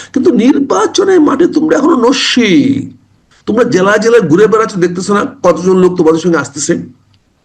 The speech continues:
কতজন তোমার সঙ্গে যাচ্ছে? তারপরে শুরু করছো কাঁঠাল খাইয়া। তো কাঁঠাল খাইয়া তোমরা যদি করো,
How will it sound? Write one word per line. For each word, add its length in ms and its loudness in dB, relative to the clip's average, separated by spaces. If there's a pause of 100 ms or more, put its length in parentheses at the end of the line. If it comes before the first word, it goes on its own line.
কতজন 400 0
তোমার 160 2
সঙ্গে 220 0
যাচ্ছে? 360 -6 (1120)
তারপরে 380 2
শুরু 220 0
করছো 220 -2
কাঁঠাল 280 -2
খাইয়া। 320 -4 (440)
তো 140 -12
কাঁঠাল 280 0
খাইয়া 240 0
তোমরা 260 0
যদি 200 0
করো, 400 -2